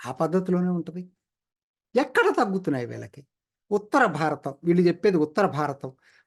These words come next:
ఉత్తర భారతంలో జమ్మూ కాశ్మీర్లో పోయినసారి రెండే పోటీ చేసే, రెండే వచ్చినాయి, ఈసారి రెండే పోటీ చేస్తున్నారు, అవి వస్తాయి గ్యారంటీగా.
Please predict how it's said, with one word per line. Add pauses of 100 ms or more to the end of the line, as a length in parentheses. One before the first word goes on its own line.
ఉత్తర
భారతంలో
జమ్మూ
కాశ్మీర్లో
పోయినసారి
రెండే
పోటీ
చేసే,
రెండే
వచ్చినాయి,
ఈసారి
రెండే
పోటీ
చేస్తున్నారు,
అవి
వస్తాయి
గ్యారంటీగా.